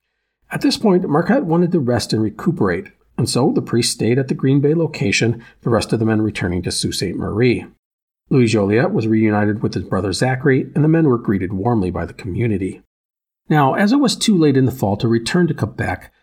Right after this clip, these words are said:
Joliet spent the winter preparing his journals and maps by firelight. Also, he wisely made a copy of everything. And so, in the spring,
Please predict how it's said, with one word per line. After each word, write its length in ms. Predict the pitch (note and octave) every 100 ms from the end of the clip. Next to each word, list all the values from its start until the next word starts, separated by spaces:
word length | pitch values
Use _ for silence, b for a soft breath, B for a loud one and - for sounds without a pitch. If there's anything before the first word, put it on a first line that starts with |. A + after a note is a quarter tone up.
| _
Joliet 400 | - G#3+ A3 G3+
spent 240 | - E3
the 80 | -
winter 220 | B2 C3
preparing 460 | C3 D3+ B2+ A#2+ C3
his 120 | B2
journals 440 | - A#2+ C3+ F#2 -
and 140 | G2
maps 300 | G#2 A2 -
by 180 | - -
firelight. 640 | - G2 A#2 G2+ E2 - - _ _ _ _
Also, 340 | - F3 C3+ A#2+
he 140 | C3
wisely 480 | A#2+ C#3 E3+ A2 A2
made 200 | G#2 G#2+
a 60 | F#2+
copy 340 | C3 C3 G#2
of 120 | F2
everything. 540 | F2+ F2 - F#2+ A#3 - _ _ _ _ _ _ -
And 140 | D#3
so, 220 | D#3+ C3+ C#3+
in 120 | D#3+
the 40 |
spring, 460 | F3+ - G2 F#2+